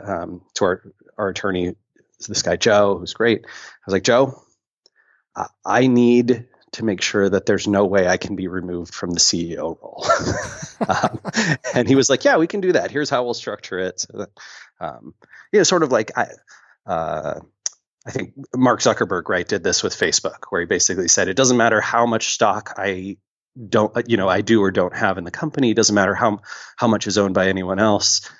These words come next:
I can never be removed as C E O and chairman." Um, and, uh, you know, I think a structure like that is a, it's a selfish move, but I'm not, you know, I'm not looking to build a giant,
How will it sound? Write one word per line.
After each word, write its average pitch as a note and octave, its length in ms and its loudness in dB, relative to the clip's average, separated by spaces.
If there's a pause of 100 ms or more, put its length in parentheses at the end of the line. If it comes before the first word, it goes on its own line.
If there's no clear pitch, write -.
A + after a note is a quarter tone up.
I G#2 80 -2
can G2 160 0
never G2+ 220 4
be F#2+ 120 -2
removed F2+ 400 -4
as E2+ 120 0
C E2 260 -4
E D#2+ 60 -2
O D#2 100 -4
and D2+ 100 -8
chairman." - 380 -10 (600)
Um, D2+ 500 -4 (440)
and, E2 360 -6
uh, D#2 340 -2 (500)
you A3 60 4
know, G#2 120 4
I G#2 60 4
think G#2+ 140 0
a G2 40 2
structure - 380 0
like F#2 160 0
that F#2 220 -2
is F2 120 -2
a, F2 160 -4 (600)
it's A2+ 140 -2
a A2 60 2
selfish A#2 460 2
move, D#3+ 280 2
but G#2+ 220 0
I'm C#3 120 2
not, D3+ 240 2 (720)
you D3+ 80 -12
know, C3+ 80 -8
I'm C#3 80 -6
not C3+ 160 -2
looking B2 260 0
to A2+ 80 0
build A2 320 4
a F#2+ 240 2 (840)
giant, G#2+ 840 2